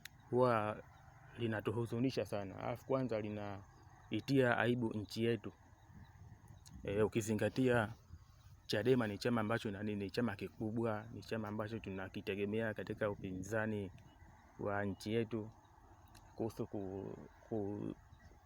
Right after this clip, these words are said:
s-, wakumbusha viongozi ambao wanaojisahau katika mamlaka na wanaofanya ma-, mambo ambayo kibinadamu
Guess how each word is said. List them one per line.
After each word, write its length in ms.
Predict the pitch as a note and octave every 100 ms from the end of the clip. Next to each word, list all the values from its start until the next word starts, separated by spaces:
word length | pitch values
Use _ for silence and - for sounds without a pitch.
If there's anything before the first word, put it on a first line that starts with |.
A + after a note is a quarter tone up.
| - - - - - - -
s-, 180 | - -
wakumbusha 720 | A#2+ A2 - G#2+ G#2+ C3 C3 A#2
viongozi 520 | A2 G#2 B2 A2+ A2
ambao 400 | G2 A2+ A2 F#2 - - - -
wanaojisahau 560 | G2 A2 A2 - G#2 A2
katika 240 | F#2+ G2
mamlaka 580 | G#2 A2 A2 A2+ A2 A2 - -
na 120 | F#2
wanaofanya 420 | G2 A2 - A2
ma-, 180 | A2 G#2 - - - - - - -
mambo 260 | G#2+ A2+ G2+
ambayo 480 | G#2 A#2 A2+ G#2 G2+ - - -
kibinadamu 760 | - G2+ G2 A#2 A#2 A2+ G#2